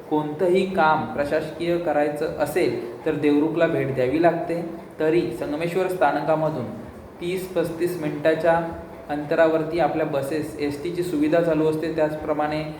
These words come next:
रिक्षा वगैरे आपल्या इथून जातात. याची सर्व पर्यटक येणार असतील तरी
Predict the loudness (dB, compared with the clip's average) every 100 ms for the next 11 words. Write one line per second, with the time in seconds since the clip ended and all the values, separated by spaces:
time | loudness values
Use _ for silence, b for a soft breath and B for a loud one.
0 | B B -6 -4 2 4 4 2 2 2
1 | 2 0 0 -6 -10 -8 -6 0 2 2
2 | -2 -6 -10 -10 -10 -8 -4 -2 0 2
3 | 2 0 -6 -12 -8 -2 0 2 2 0
4 | 0 0 0 0 0 0 -2 -4